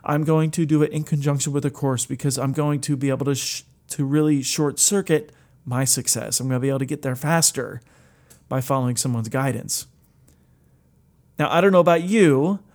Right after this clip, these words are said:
but sitting in an online course is not really my cup of tea.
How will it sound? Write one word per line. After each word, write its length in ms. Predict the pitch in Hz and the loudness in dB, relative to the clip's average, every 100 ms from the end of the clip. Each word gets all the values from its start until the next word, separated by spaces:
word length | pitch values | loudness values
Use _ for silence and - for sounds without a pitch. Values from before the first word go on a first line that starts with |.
| _ - | _ 0
but 320 | 165 151 - - _ | 2 2 0 -16 _
sitting 600 | - - - 262 175 127 | 0 2 4 4 2 2
in 200 | 139 143 | -2 -2
an 100 | 139 | 0
online 360 | 139 139 131 127 | 0 0 0 -2
course 360 | - 135 127 160 | -2 -2 0 -2
is 200 | 160 175 | -2 -2
not 320 | 226 269 - | 0 0 -2
really 320 | 156 160 160 | 0 2 4
my 160 | 147 135 | 2 0
cup 220 | 131 123 | -2 -4
of 160 | 120 - | -4 -6
tea. 280 | - - | -10 -12